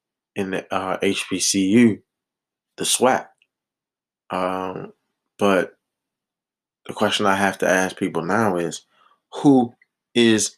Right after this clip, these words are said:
swat, baby? Deion Sanders not only changed that program within three years, but he's changed life for some of the players on that team. He's had a couple guys get drafted.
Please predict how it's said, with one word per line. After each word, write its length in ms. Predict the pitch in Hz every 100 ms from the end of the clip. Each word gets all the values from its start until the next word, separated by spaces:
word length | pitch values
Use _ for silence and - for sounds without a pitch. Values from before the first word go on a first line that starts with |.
| -
swat, 560 | - - 107 120 123 - _ _ _
baby? 420 | - 160 277 302 - _ _ _ _ _ _ _ _ _ _ _ -
Deion 400 | 127 151 147 139
Sanders 500 | - 123 117 107 95
not 240 | 107 104 -
only 300 | 110 104 98
changed 320 | - 107 98
that 200 | 98 98
program 600 | - 107 98 95 92 92
within 460 | 101 - 101 95 -
three 260 | 110 104 95
years, 540 | 98 104 95 90 - _ _ _ - _ _ _
but 360 | 101 95 - _ _ _ _ _ _ _
he's 200 | 113 110
changed 340 | 131 113 95
life 240 | 107 107
for 100 | -
some 260 | 101 110 107
of 60 | 98
the 60 |
players 460 | - - 107 104 95
on 120 | 98
that 160 | 95 -
team. 300 | 101 95 101 - - _
He's 220 | - 110
had 160 | 110 107
a 80 | 117
couple 280 | - 120 120
guys 340 | 117 117 117
get 160 | 120 110
drafted. 600 | 104 107 104 - 101